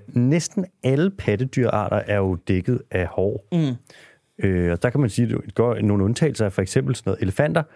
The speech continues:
Speaker 1: som jo bader sig i støv og i mudder og alting for at beskytte deres og super tykke hud.
Speaker 2: Mm.
Speaker 1: Øhm, og ellers har de bare ekstremt tyk hud, ligesom når vi har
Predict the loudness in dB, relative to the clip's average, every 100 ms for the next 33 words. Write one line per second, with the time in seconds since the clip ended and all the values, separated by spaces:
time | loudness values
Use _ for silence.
0 | -20 -20 -8 -2 0 0 2 2 2 0
1 | -2 2 2 2 -4 -8 -2 0 2 2
2 | 4 4 4 4 2 2 0 0 -2 0
3 | -2 0 0 2 0 0 -4 -6 0 0
4 | 0 0 2 4 4 2 0 0 0 0
5 | -4 -2 0 2 2 2 0 _ _ _
6 | _ _ _ _ _ _ -6 -4 -2 -2
7 | -2 -4 -8 -12 -12 -12 -12 -18 -8 -6
8 | -4 -2 0 0 2 2 2 2 0